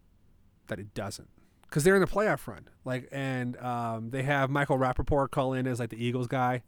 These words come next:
Like, there's, like, he battles this guy on the radio at, like, two o'clock sports radio. But check it out. It's actually a really hard movie to find, but definitely check that out. Um, Pop Star with Andy Samberg,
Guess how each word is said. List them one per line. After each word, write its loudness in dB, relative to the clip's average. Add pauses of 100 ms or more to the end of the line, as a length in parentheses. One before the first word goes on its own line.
Like, -4
there's, -4
like, -6
he -2
battles 0
this -4
guy 0
on -2
the -4
radio -2 (240)
at, -16
like, -8
two -2
o'clock -6
sports -10
radio. -6
But -8 (560)
check 2
it 6
out. 4
It's 0
actually 2
a 6
really 4
hard 2
movie 0
to -2
find, -4
but -12
definitely -2
check -4
that 2
out. 0 (580)
Um, 2 (160)
Pop 8
Star 6
with -2
Andy 2
Samberg, 0